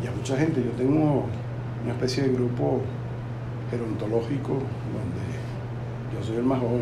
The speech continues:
¿no? Todos tienen ochenta, ochenta y cinco, noventa años. Y a veces veo alguna, algunas posturas similares, ¿no? Diciendo, "Bueno, abandonemos la ideología y tal", y tú dices, "Bueno, pero ¿cómo es eso posible en este momento?".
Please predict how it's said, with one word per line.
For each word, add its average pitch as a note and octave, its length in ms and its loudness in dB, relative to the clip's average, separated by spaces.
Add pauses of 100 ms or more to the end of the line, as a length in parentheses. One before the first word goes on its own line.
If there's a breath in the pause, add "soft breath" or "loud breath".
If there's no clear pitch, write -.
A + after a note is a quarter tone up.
(160)
¿no? A2 640 -2
Todos - 180 2
tienen C#3 240 4
ochenta, A#2 540 4
ochenta - 320 -4
y - 180 -4
cinco, B2+ 280 0 (760)
noventa A2 380 0
años. G2+ 180 0 (1400)
Y B2 560 8 (1400)
a A2 60 2
veces C3+ 280 2
veo F3+ 180 6
alguna, D#3 640 6
algunas A#2+ 360 0
posturas F3+ 460 0
similares, - 520 0
¿no? - 880 -4
Diciendo, - 240 -4
"Bueno, C#3+ 220 6
abandonemos G#2 580 2
la D#3+ 80 4
ideología B2+ 400 2
y D3 60 4
tal", A#2+ 180 -2
y B2 60 0
tú A#2 100 -4
dices, - 200 -4
"Bueno, C3 220 0
pero - 200 -4
¿cómo - 140 -2
es - 120 -6
eso C#3+ 100 2
posible C3 440 2
en A#2+ 200 0
este A2+ 180 0
momento?". F2+ 420 -2